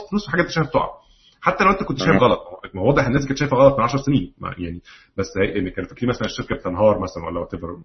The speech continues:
Speaker 1: بعد كده يرجعوا يحطوا فلوسهم تاني. فده دايمًا عشان كده بقول لك الانديكيشن مش بيرفكت قوي،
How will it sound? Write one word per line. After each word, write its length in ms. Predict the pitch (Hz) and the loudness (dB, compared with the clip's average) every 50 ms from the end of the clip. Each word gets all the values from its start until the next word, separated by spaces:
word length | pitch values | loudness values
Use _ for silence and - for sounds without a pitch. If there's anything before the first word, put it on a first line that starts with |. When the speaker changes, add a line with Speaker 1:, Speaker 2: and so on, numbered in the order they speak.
| _ _ _ | _ _ _
Speaker 1:
بعد 100 | - - | -2 2
كده 80 | 123 135 | 4 4
يرجعوا 160 | 139 135 117 | 6 6 4
يحطوا 140 | - 123 - | 2 2 -4
فلوسهم 200 | - 113 110 - | -6 -10 -8 -4
تاني. 280 | 113 107 - - - _ | -4 -4 -4 -4 -10 _
فده 220 | - - 110 110 110 | -12 -4 -2 0 4
دايمًا 160 | 123 131 127 | 4 4 4
عشان 120 | 107 - - | 4 0 0
كده 80 | 123 | -2
بقول 100 | 123 127 | -2 -2
لك 80 | 120 - | -2 -4
الانديكيشن 420 | 113 107 104 101 - 147 143 143 | -4 -4 -4 -2 -2 -2 -2 0
مش 180 | 113 107 - - | -2 -2 -4 -2
بيرفكت 320 | 139 139 135 - - - | -2 -2 -2 -4 -4 -2
قوي، 180 | 113 123 147 | 0 0 0